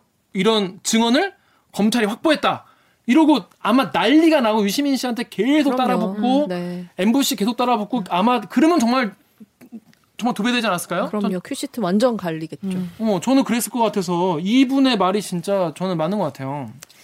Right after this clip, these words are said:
Speaker 2: 음.
Speaker 1: 저희가 지난번 그
Speaker 2: 안 봐도 비디오입니다.
Speaker 1: 안 봐도 비디오죠.
Speaker 2: 음.
Speaker 1: 우리가 그 조국, 조국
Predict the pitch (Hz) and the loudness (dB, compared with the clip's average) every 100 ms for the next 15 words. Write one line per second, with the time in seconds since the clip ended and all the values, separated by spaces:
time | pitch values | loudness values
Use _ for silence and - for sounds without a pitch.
0 | 214 202 185 _ _ _ - - _ - | -16 -16 -16 _ _ _ -20 -20 _ -2
1 | 185 185 185 208 196 156 - - _ - | -2 0 0 0 0 -4 -12 -20 _ -4
2 | 160 151 127 - 202 220 240 240 190 185 | 0 0 -2 -6 -6 -4 -4 -4 -6 -6
3 | 190 165 156 147 202 262 233 151 147 165 | -8 -10 -14 -12 -6 -4 -4 -6 -4 -4
4 | 123 123 127 196 185 180 _ _ 170 196 | -4 -10 -10 -10 -12 -16 _ _ -4 0
5 | 196 165 143 175 220 202 _ _ _ - | 0 -2 -4 -2 -2 -4 _ _ _ -20
6 | _ 185 175 202 180 | _ -6 -2 -2 -4